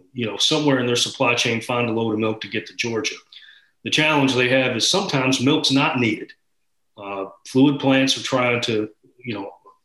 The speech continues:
take their schedules of processing and align it with grocery store demand. So sometimes you have more milk than is needed in the processing channels, and then you gotta go find a home for it in a manufacturing channel. So,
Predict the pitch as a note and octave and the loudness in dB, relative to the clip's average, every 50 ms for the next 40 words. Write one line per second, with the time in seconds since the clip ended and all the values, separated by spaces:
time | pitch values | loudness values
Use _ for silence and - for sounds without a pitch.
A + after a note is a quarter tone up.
0 | _ - - C#3+ C#3+ C#3+ - C3+ C3 C3 - - - C3+ C#3 C#3+ C#3 C#3 C#3 C3+ | _ -2 0 0 0 2 2 2 2 2 2 0 2 0 0 2 2 4 4 4
1 | - A2+ - - - B2+ B2+ C#3 C3+ - - C3+ C3 C3+ - C#3+ C3 C3 A#2 G2 | 2 0 -4 -4 -4 -2 -2 0 0 0 2 2 2 2 2 0 0 -2 -2 -6
2 | - - A#2+ A2+ G#2 G#2 A2+ A#2+ B2 C3 C3+ B2+ A#2+ G#2 A2 G#2+ - - C#3 C#3 | -8 -8 -8 -6 -4 -2 -2 0 2 2 0 0 -2 -4 -6 -12 -6 0 2 2
3 | D3 C#3+ - D3+ C#3 - - D3 C#3+ C3+ C3+ C3+ B2+ C3 C3 B2+ B2+ B2 A#2 - | 2 2 0 0 -2 0 2 4 4 4 4 4 2 0 0 -2 -2 -4 -6 -10
4 | _ _ - - - - - _ - - A#2 A2 - F#3+ G#3+ G#3 - E3 D#3 D3 | _ _ -20 -20 -20 -20 -20 _ -10 -8 -4 0 0 2 2 2 2 2 2 4
5 | C3 C3+ C#3+ C#3+ C#3+ C#3+ - D#3 D#3+ D#3+ D3 C#3+ C#3 C#3 C#3 C3+ - - C3 B2 | 4 4 4 4 4 4 4 4 6 6 6 4 4 4 0 0 -2 -4 -2 -2
6 | A#2+ A#2+ A#2+ - - - A#2+ A2 A2+ C3+ D3+ D#3+ D3 C3+ B2 A#2+ A#2+ A2+ - - | -2 -4 -6 -8 -6 -4 -2 0 4 4 4 6 4 4 2 2 0 -2 -2 -2
7 | F3 G#3 - - - C3+ A#2 - A2+ G#2+ - - A#2 A2+ A#2 B2 C3+ C3+ - - | -2 0 2 2 2 2 0 0 -2 -4 -4 -4 -4 -2 -2 -2 -2 -2 -4 -6
8 | - - - - - _ _ _ _ - C3 C#3 F#3+ G#3+ G#3+ G3 F#3 F3 E3+ D#3+ | -8 -14 -20 -20 -20 _ _ _ _ -2 0 2 2 4 2 2 2 2 2 2
9 | E3 D#3+ - E3+ D#3+ D#3 C#3+ C3+ D3 D#3 D#3 C#3+ C3+ - G#2 F#2+ - - - _ | 2 2 0 0 2 2 2 2 2 2 2 2 2 0 -4 -10 -10 -14 -18 _
10 | _ _ B2+ A#2+ A#2+ C3 C3 B2+ B2+ B2 A#2 - - B2+ A#2+ A#2 A#2 - A#2 G2 | _ _ -2 0 2 2 2 2 2 0 -2 -2 0 0 2 2 2 0 -2 -4
11 | G2 F#2 - A2 G2 F#2+ F#2 F2+ - - - C3 A#2 G#2+ - - | -4 -4 -4 -4 -4 -8 -12 -12 -4 -2 0 2 2 0 -2 -4